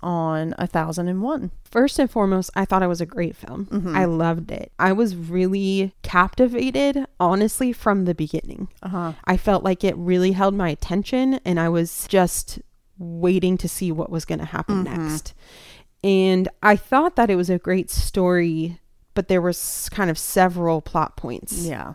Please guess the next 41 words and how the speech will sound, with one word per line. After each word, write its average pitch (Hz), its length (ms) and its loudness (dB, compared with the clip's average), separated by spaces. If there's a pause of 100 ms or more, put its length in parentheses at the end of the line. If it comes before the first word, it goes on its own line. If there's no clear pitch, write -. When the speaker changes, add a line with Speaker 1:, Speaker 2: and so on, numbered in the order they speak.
Speaker 2:
which 196 200 -2
was 170 100 -2
Speaker 1:
It - 60 -10
was 170 40 0
Speaker 2:
interesting. 175 480 -2
Speaker 1:
very 185 340 4
layered. 139 560 0
Speaker 2:
Very, 214 640 2
very 180 380 2
layered. 160 480 -6 (140)
And 202 120 4
I 202 120 2
thought 269 280 2
it 339 160 0
did 247 340 4 (100)
a 190 120 2 (200)
pretty 269 240 2
good 220 160 4
job 190 360 2
of 180 160 -2
telling 196 380 2
those 262 200 0
stories. 269 540 0 (760)
The 196 200 2
only 247 440 4
issue 247 500 2
that 208 160 2
I 180 120 2
did 175 360 0
have 196 220 0
with 208 160 -2
this 220 200 0
movie 220 420 0
was 190 240 -2
a 185 60 0
little 175 380 0
bit 180 260 -6
with 180 160 -6
the - 60 -10
pacing. - 680 -8
Speaker 1:
Uh-huh. 165 420 -2